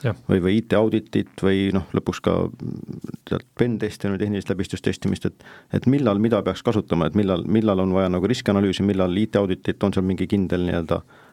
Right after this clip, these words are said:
Speaker 2: põhjus, miks ühte või teist eelistada või mis järg-, järjekorras teha?
Speaker 1: No eks ta sõltub võib-olla sellest, et milline on sinu, ähm, küberturvalisuse tase. Ehk siis, kui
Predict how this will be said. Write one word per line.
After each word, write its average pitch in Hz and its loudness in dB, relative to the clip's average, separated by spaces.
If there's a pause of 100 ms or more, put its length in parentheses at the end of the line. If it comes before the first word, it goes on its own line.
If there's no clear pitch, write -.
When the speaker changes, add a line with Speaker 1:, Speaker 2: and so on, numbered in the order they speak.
(180)
Speaker 2:
põhjus, 101 0
miks - -6 (480)
ühte 95 -2
või 90 0
teist - -6 (160)
eelistada 87 -2
või 87 -2
mis 85 -4
järg-, 90 -2
järjekorras 90 -2
teha? 92 -4 (800)
Speaker 1:
No 208 2
eks - -4
ta 160 0
sõltub 151 -2
võib-olla 127 0
sellest, 131 0
et 117 2
milline 123 2
on 117 0
sinu, 117 0 (360)
ähm, 117 0 (600)
küberturvalisuse 120 2
tase. 113 -2 (340)
Ehk - -8
siis, 113 0
kui 120 4